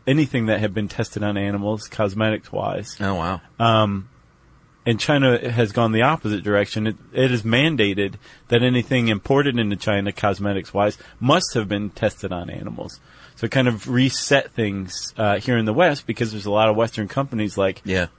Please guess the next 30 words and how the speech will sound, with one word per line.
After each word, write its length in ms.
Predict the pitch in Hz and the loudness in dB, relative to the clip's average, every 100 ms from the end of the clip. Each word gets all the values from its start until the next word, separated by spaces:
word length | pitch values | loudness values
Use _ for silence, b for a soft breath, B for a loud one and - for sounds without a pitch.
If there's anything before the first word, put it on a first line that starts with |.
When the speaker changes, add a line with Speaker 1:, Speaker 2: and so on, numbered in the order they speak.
| - | -16
Speaker 1:
"I 160 | - 101 | -4 0
want 240 | 120 127 | 4 4
in 160 | 131 123 | 4 4
on 160 | 117 107 | 2 2
that 180 | 104 - | 0 0
Chinese 420 | 131 123 123 101 | 0 0 0 0
market," 420 | 117 180 - 98 | 2 0 0 -4
and 80 | 95 | -4
China's 320 | - 113 104 | -4 -4 -2
saying, 200 | - 104 | -2 -2
"Well, 120 | 104 | 0
you 120 | 107 117 | 0 2
gotta 220 | 143 120 | 2 0
test 340 | - 151 - | -2 -4 -2
your, 220 | 120 110 B B B - | 0 0 B B B -2
like, 160 | 113 | 0
the 100 | - | 4
whole 160 | 120 156 | 4 4
thing 460 | - 185 147 - 107 b b b | 4 2 2 -2 -12 b b b
on 380 | 113 117 113 107 | 2 4 4 2
animals 480 | 127 151 143 107 104 | 2 2 4 2 2
before 380 | 107 - 120 110 | -4 0 2 2
it 80 | |
comes 260 | - 113 107 | 2 -2 -2
in 120 | 151 | -4
here." 260 | 120 90 - | -4 -8 -6
Speaker 2:
Right. 300 | 101 92 90 - _ _ _ _ _ | 0 0 0 -6 _ _ _ _ _
Interesting. 420 | 98 95 - - 73 | -12 -10 -10 -10 -10
Speaker 1:
Mm-hmm. 260 | 110 117 127 123 B B B B B B - | -8 -6 -6 -8 B B B B B B 2
Speaker 2:
Uh, 640 | 117 117 110 107 104 | 6 8 8 8 6